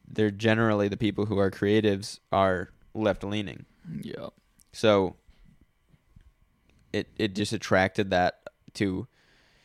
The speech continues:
Speaker 1: such an extreme that that's what we have now. An extremely left-leaning Hollywood.
Speaker 2: <sighs>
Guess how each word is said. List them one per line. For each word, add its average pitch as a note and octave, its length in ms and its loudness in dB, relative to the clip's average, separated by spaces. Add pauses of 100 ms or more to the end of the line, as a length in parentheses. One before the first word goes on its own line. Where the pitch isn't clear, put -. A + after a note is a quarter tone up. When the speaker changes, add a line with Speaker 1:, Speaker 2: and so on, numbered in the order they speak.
(260)
Speaker 1:
such - 280 2
an F2 60 -6
extreme G#2 720 0 (600)
that G#2+ 140 0
that's G2 180 6
what F#2+ 120 4
we F#2+ 60 4
have F#2 200 4
now. - 240 -8 (160)
An G#2+ 100 2
extremely G#2+ 800 0
left-leaning F#2+ 600 0
Hollywood. F2+ 500 0 (1800)
Speaker 2:
<sighs> - 60 2